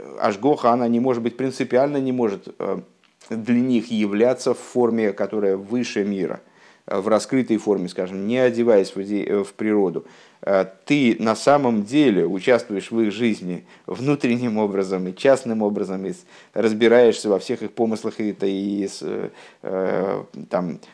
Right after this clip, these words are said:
значит, намерениях и так далее, то есть не,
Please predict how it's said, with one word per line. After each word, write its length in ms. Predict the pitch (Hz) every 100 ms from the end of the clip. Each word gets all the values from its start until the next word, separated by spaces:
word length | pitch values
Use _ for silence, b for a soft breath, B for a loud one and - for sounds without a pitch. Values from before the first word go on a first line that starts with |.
| B _ -
значит, 420 | - 95 90 101
намерениях 760 | 107 104 120 117 101 98 90
и 60 | 85
так 180 | - 98
далее, 300 | 123 113 95
то 100 | 101
есть 160 | 92
не, 420 | 101 101 98 98